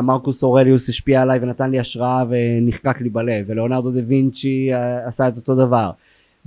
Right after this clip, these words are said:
וכשבתחילת הדרך טוני רובינס היה מדהים עבורי, היום אני שומע אותו ואני כזה, <laughs> "אחי, אני לא מסוגל לשמוע את הטון הזה." אה, אבל,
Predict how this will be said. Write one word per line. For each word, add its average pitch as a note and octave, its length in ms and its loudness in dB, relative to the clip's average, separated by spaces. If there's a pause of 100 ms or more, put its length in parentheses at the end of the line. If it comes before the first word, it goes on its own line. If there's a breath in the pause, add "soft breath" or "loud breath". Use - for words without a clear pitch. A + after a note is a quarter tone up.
וכשבתחילת C#3+ 840 -2
הדרך C#3+ 240 2
טוני D#3 280 4
רובינס C#3 540 4
היה C3+ 120 0
מדהים C#3+ 300 4
עבורי, G2+ 400 -2
היום B2 260 2
אני B2+ 160 2 (100)
שומע C3+ 300 2
אותו C#3 220 2
ואני B2 180 0
כזה, - 220 -4 (140)
<laughs> D3 100 -14
"אחי, C#3+ 220 -6
אני A2+ 80 -4
לא A#2 100 -4
מסוגל B2+ 280 -6
לשמוע B2 360 0
את A#2+ 120 -2
הטון B2+ 380 4
הזה." F#2+ 200 -2 (580 soft breath)
אה, A2 140 -4 (140)
אבל, A2 360 -2